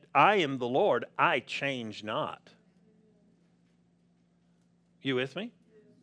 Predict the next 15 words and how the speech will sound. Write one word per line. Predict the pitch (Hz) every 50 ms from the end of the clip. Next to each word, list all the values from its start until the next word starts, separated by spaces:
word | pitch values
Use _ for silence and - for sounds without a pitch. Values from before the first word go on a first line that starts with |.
| _ _ _ _ _ _ _ _ - - - - -
And | 139 139 135 139
we | 156 196 202
know | 175 175 214 214
from | - - - 139 131 117
Daniel | 127 131 143 196 240 254 190 143 131 135 131 135 - - - _ -
that | 131 151 147 127
he | 127 160 170 165
said | 156 - - 175 165 160
in | 151 139 135
the | 123 117
last | 120 120 131 147 160 160 151 - -
days, | - 196 202 180 139 120 120 110 110
those | 117 131 123 131 139 139 120
that | 131 139 127 - 117
do | 104 135 143 147 151 151 165 165